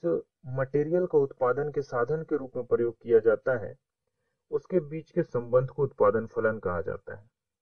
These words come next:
तीसरी परिभाषा प्रोफेसर कुर्सियानी की है,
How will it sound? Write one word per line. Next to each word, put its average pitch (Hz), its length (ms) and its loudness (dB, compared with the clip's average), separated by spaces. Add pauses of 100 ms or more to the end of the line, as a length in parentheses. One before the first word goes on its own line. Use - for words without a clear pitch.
(2750)
तीसरी 143 300 0
परिभाषा 156 540 8
प्रोफेसर 117 460 4
कुर्सियानी 117 680 -2
की 107 180 -10
है, 110 160 -10